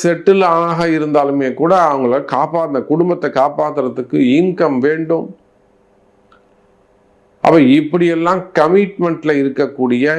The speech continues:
எனதருமை கடகராசி அன்பர்களே, உங்களுக்கு என்ன மாதிரியான கஷ்டங்கள் இருந்தாலும் சரிதான், எந்த மாதிரியான கஷ்டங்கள் இருந்தாலும், அது பொருள் கஷ்டமா இருக்கலாம், பண கஷ்டமாக இருக்கலாம், மன கஷ்டமாக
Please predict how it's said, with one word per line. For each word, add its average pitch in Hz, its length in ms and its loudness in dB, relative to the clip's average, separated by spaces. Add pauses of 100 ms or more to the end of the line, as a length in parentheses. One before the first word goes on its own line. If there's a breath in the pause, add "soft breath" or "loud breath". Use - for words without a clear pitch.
(140)
எனதருமை 127 480 -2 (140)
கடகராசி 139 640 0 (120)
அன்பர்களே, 120 420 -2 (160)
உங்களுக்கு 123 460 -4 (200)
என்ன 160 240 0 (100)
மாதிரியான 147 680 -2
கஷ்டங்கள் 131 560 -2
இருந்தாலும் 107 600 -2
சரிதான், 95 360 -6 (2750 soft breath)
எந்த 165 220 4 (140)
மாதிரியான 170 520 -2 (160)
கஷ்டங்கள் 135 480 -2
இருந்தாலும், 98 520 -2 (1040 loud breath)
அது 117 140 6 (140)
பொருள் 143 320 0
கஷ்டமா 107 420 -4
இருக்கலாம், 98 480 -4
பண 143 260 0
கஷ்டமாக 104 540 -4
இருக்கலாம், 98 480 -2
மன 135 240 -2
கஷ்டமாக 101 440 -6